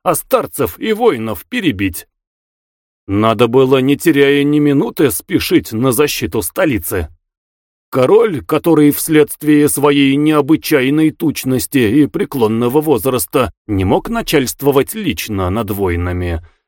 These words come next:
должен был остаться в своей резиденции на берегу моря.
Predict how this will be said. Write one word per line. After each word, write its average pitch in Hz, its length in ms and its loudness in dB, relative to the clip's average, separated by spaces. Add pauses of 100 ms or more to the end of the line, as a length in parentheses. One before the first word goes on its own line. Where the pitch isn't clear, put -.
(120)
должен 214 600 0
был 185 280 0
остаться 170 540 -2
в - 60 -8
своей 160 540 2
резиденции 131 840 0
на 135 140 0
берегу 139 520 2
моря. 131 460 0